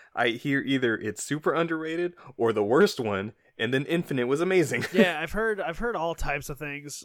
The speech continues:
Speaker 2: Someday I will just get down and play 'em, but, uh, a lot of it
Speaker 1: Yeah.
Speaker 2: was, like, I didn't wanna go
Speaker 1: One and
Speaker 2: back.
Speaker 1: Infinite are, are good.
Speaker 2: Yeah.
Speaker 1: Those two are good.
Speaker 2: That's what I've been told.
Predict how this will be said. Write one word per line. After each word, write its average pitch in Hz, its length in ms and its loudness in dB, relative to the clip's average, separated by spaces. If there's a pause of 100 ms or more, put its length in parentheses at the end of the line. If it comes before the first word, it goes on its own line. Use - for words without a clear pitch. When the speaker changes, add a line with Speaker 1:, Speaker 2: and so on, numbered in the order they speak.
Speaker 2:
Someday 220 460 -4
I 165 80 0
will 156 200 -4
just 147 180 -12
get 151 160 -8
down 143 220 -6
and 131 100 -14
play 143 260 -10
'em, 139 280 -16
but, 127 180 -10
uh, 127 200 -10
a 165 60 -4
lot 190 200 2
of 180 80 -6
it 170 60 -4
Speaker 1:
Yeah. 160 80 -4
Speaker 2:
was, 165 120 -4
like, 143 120 -14
I 135 40 -8
didn't 165 140 -12
wanna 165 140 -10
go 143 80 -10
Speaker 1:
One 180 160 6
and 175 80 4
Speaker 2:
back. 170 60 6
Speaker 1:
Infinite 143 440 0
are, 107 380 0 (320)
are 113 80 -6
good. - 180 -10
Speaker 2:
Yeah. 131 220 -8 (100)
Speaker 1:
Those - 160 -14
two - 140 -10
are - 80 -12
good. - 100 -20
Speaker 2:
That's 214 140 -8
what 320 80 -4
I've 254 100 -2
been 208 140 -10
told. 139 420 -14